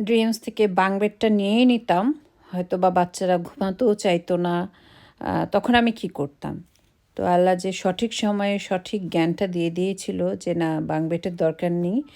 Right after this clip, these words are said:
সিঙ্গেল বেড দিয়ে ওদের সাজিয়ে দাও", সেজন্য আসলে অনেক, অনেক, অনেক শুকরিয়া।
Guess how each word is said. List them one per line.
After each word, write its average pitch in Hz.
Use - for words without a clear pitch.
সিঙ্গেল 175
বেড 165
দিয়ে 170
ওদের 165
সাজিয়ে 165
দাও", 185
সেজন্য 165
আসলে 170
অনেক, 165
অনেক, 175
অনেক 190
শুকরিয়া। 175